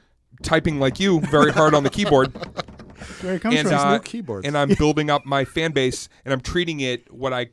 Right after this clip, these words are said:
Speaker 1: think I called it was, like, my, uh, electric political platform, which I knew I was just kissing babies and shaking hands with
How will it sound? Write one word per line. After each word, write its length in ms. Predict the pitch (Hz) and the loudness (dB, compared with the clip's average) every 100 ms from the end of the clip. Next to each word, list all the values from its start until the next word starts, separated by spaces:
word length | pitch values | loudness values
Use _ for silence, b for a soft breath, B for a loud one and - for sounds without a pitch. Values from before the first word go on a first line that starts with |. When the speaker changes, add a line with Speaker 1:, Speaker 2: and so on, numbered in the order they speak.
| _ | _
Speaker 1:
think 240 | - 156 139 | -18 -12 -10
I 80 | 127 | -10
called 300 | - 131 127 | -6 -6 -6
it 180 | 120 | -8
was, 200 | 123 120 123 | -8 -10 -8
like, 200 | 113 113 | -10 -8
my, 440 | 113 110 110 110 _ _ _ _ | -8 -6 -8 -10 _ _ _ _
uh, 160 | 113 110 - | -10 -10 -8
electric 720 | 123 131 - 135 - - - _ _ _ _ | -6 -6 -6 -8 -8 -14 -18 _ _ _ _
political 440 | - 127 123 123 113 | -6 -4 -6 -8 -10
platform, 640 | - 120 - - 95 76 - b - | -8 -8 -10 -8 -10 -10 -20 b -8
which 160 | 127 | -6
I 80 | 127 | -4
knew 180 | 123 131 | -2 0
I 80 | 113 | 0
was 140 | 110 | -4
just 280 | - 120 - _ - | -6 -8 -10 _ -12
kissing 300 | 139 131 131 | -10 -8 -8
babies 420 | 117 117 131 120 | -6 -4 -6 -8
and 100 | 113 | -10
shaking 360 | - 117 127 110 | -6 -6 -6 -10
hands 360 | 117 120 131 | -8 -8 -6
with 240 | 120 113 | -6 -6